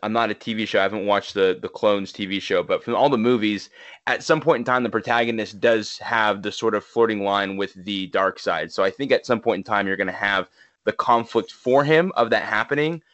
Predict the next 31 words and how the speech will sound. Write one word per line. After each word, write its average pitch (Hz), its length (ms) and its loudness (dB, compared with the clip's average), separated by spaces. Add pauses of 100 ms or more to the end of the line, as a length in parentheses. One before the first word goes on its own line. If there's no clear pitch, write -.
(240)
Of - 80 -18
course, 156 220 4
I - 20 4
don't 127 140 2
think 120 120 -2
it's - 160 -6
actually 110 300 -2
going 107 280 -4
to 87 60 -10
happen, 104 320 -4
but 113 140 -4
there's 104 160 -8
definitely 123 380 -6
gonna 113 120 -2
be 104 80 -4
the 95 60 -8
conflict 104 500 -2
at - 140 -8
some 101 160 0
point - 240 -2
in 98 60 -10
time, 95 400 0 (340)
given 127 260 2
the 107 80 0
history 104 640 0
of 90 400 0 (460)
what 110 280 2
they've 101 160 -6
put 110 120 0
out 90 160 0
before. 80 460 -6